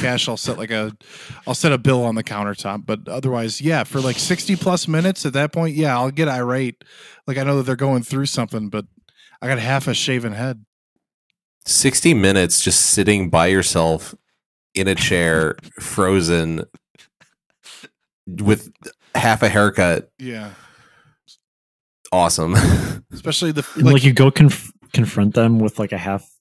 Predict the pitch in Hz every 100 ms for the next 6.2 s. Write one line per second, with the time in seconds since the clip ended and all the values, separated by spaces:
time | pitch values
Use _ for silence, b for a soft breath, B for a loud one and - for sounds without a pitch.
0 | _ - - - 107 98 - 98 101 98
1 | - - - 104 104 98 101 98 98 90
2 | 95 98 95 98 92 - 92 95 104 -
3 | 139 123 107 120 143 143 151 139 147 120
4 | 110 131 131 131 123 120 104 113 117 135
5 | 131 120 113 107 101 101 107 110 - 131
6 | 120